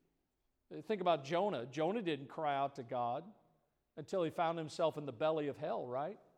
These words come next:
The whale's belly. And when we're going through times, it's when we need God. Sometimes we think, and I've heard this from so many people when they're going through a trial, "I'm okay.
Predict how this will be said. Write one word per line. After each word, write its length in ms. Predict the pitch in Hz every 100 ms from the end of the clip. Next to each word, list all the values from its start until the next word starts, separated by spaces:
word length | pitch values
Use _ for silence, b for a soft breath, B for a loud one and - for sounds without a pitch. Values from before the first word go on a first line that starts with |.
| _ _ _ _ _ 135
The 80 |
whale's 520 | 139 147 165 165 160 127
belly. 440 | 156 147 160 226 - _ _ _ _ _ _ _ _ 175
And 100 | 190
when 140 | 208
we're 140 | 214
going 420 | 170 214 247 269 -
through 380 | 262 269 254
times, 580 | - 214 202 190 190 160 B B B
it's 240 | - 185 240
when 400 | 202 196 170 156
we 640 | 220 262 233 196 196 185 B B -
need 540 | 175 190 220 233 170
God. 420 | 185 233 208 160
Sometimes 460 | - 240 240 202 156
we 180 | 185 196
think, 320 | - 214 208
and 100 | 175
I've 160 | 180 147
heard 200 | 214 190
this 140 | 180
from 140 | 160
so 220 | 143 202 190
many 200 | 180 160
people 360 | 208 202 165
when 140 | 151 156
they're 100 | 147
going 300 | 170 170 147
through 160 | 165
a 40 | 135
trial, 540 | - 175 160 135 117 b b b b b b _ _
"I'm 200 | 190 214
okay. 640 | 214 185 - 196 143 107